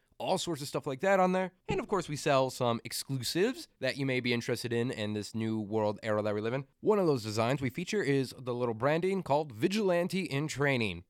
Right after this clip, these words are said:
Let people know when you wear your mask, or if you want to get a sticker version of the little iconic logo there, rough dick looking,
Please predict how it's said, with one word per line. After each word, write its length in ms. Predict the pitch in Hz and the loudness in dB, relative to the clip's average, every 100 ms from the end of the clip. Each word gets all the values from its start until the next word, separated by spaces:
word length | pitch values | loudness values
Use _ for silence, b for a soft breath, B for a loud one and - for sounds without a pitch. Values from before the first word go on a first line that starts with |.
| - | -4
Let 140 | 113 | -2
people 240 | 139 - 135 | -2 0 4
know 220 | 175 214 | 6 6
when 280 | 254 151 143 | 6 4 4
you 60 | 139 | 6
wear 120 | 156 | 6
your 140 | 156 156 | 6 4
mask, 360 | 196 240 - - | 4 0 -2 0
or 200 | 147 175 | 0 2
if 100 | 113 | 0
you 60 | |
want 80 | 98 | -2
to 60 | 95 | 0
get 100 | 95 | -4
a 40 | |
sticker 300 | - 95 120 | -4 -4 -2
version 400 | 110 123 139 165 | 0 0 0 -2
of 220 | 110 107 | 0 -2
the 80 | 107 | 0
little 220 | 104 101 | 0 2
iconic 460 | 98 98 113 104 101 | 0 0 0 -2 0
logo 260 | 131 147 151 | 2 4 2
there, 280 | 156 156 147 _ 139 | 2 2 -2 _ -2
rough 340 | 151 170 - | 4 4 4
dick 240 | 156 151 | 0 -2
looking, 600 | 160 156 143 151 143 - | 0 0 0 -2 -4 -8